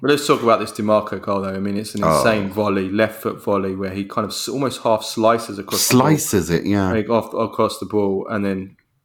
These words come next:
Speaker 1: you know, s-, bang, straight into the top corner. I mean, it was just gorgeous, gorgeous goal. And, and I, and I've been thinking about this, I've debated this with a few people. I know there's different ways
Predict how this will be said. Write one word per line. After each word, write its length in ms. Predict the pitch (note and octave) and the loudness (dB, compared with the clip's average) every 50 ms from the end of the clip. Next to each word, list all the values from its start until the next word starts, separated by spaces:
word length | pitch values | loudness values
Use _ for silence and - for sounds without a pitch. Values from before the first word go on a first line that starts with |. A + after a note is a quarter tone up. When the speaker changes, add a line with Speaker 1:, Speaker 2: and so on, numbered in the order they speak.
| _ _ - | _ _ -8
Speaker 1:
you 120 | A2+ G#2+ | -6 -4
know, 160 | G2+ F#2+ F#2+ | -4 -4 -4
s-, 260 | F2+ - - - - _ _ _ _ _ _ | -6 -10 -14 -18 -20 _ _ _ _ _ _
bang, 320 | - A2+ G#2 G2 F#2+ F#2 F#2 | 0 0 2 0 -2 -6 -8
straight 260 | - - A2+ G#2+ G2 | -4 0 2 2 2
into 220 | G2+ G2 - - | 0 -4 -8 -10
the 60 | F#2+ - | -8 -4
top 240 | - - - - | -4 -4 -4 -4
corner. 340 | - - G2+ G2 F#2+ F#2+ F#2 F#2 | -4 -4 -2 -2 -2 -2 -4 -4
I 220 | F2+ B1 - G#2 | -4 -4 -4 -4
mean, 140 | G2+ G2 G2 | -2 -2 -4
it 60 | G2 | -4
was 120 | F#2+ - | -6 -8
just 240 | - G2+ - - - _ _ _ _ _ _ | -10 -10 -12 -12 -16 _ _ _ _ _ _
gorgeous, 440 | - A#2 A2 G#2+ G2 G2+ G#2 G2 - | 0 2 2 2 0 -2 -6 -8 -8
gorgeous 420 | - - G#2+ G#2 G2 G2 G#2 G2 - | -6 -4 -2 -2 -2 -2 -6 -10 -6
goal. 400 | - - G#2 G2 F#2 F2+ - - - - - _ _ _ _ _ _ _ - | 0 2 2 2 2 -2 -6 -12 -20 -20 -20 _ _ _ _ _ _ _ -2
And, 380 | A#2+ A2 G#2+ G#2 G#2 G2+ G2 G2 - - - _ _ _ _ _ _ _ _ _ _ _ _ _ _ _ _ _ _ _ - | 0 0 2 2 0 -4 -6 -8 -10 -16 -18 _ _ _ _ _ _ _ _ _ _ _ _ _ _ _ _ _ _ _ -2
and 100 | C3 C#3 | 2 4
I, 160 | C#3+ - - | 4 4 4
and 80 | D3+ D#3+ | 2 0
I've 140 | E3 D#3 | 0 -2
been 120 | D#3 D3 D3 | -2 -2 -2
thinking 240 | E3+ E3 D#3+ - C3 | -2 -2 0 0 -2
about 220 | A2 G2 G#2 F#2 | 0 2 2 2
this, 260 | F#2 G#2 G#2 G#2 - A2+ | 2 -2 -4 -6 -8 -10
I've 100 | G2+ - | -10 -6
debated 300 | A2+ - C3 B2 F#2+ F2 | 0 2 2 2 2 0
this 120 | A2 - | -4 -8
with 100 | - G#2+ | -8 -8
a 40 | G#2+ | -8
few 240 | - - A#2+ A#2+ A#2 | -6 -4 -2 -2 -2
people. 520 | A#2 - G#2 G2+ G2 G2 G#2 G2+ - - _ _ _ _ _ _ _ _ _ _ _ _ _ _ _ _ _ _ _ _ _ - | -2 -4 -4 -4 -6 -6 -8 -10 -10 -12 _ _ _ _ _ _ _ _ _ _ _ _ _ _ _ _ _ _ _ _ _ 0
I 80 | C3 | 2
know 160 | C#3+ D#3+ E3+ | 4 4 4
there's 160 | E3+ D#3+ C#3 - | 4 4 2 2
different 400 | - D3+ - - C#3 A#2+ G#2+ A#2+ | 2 0 2 2 0 0 2 4
ways 580 | B2 A#2+ A2 G2+ G2 G2 - - - - _ | 4 4 4 2 0 -4 -8 -12 -14 -16 _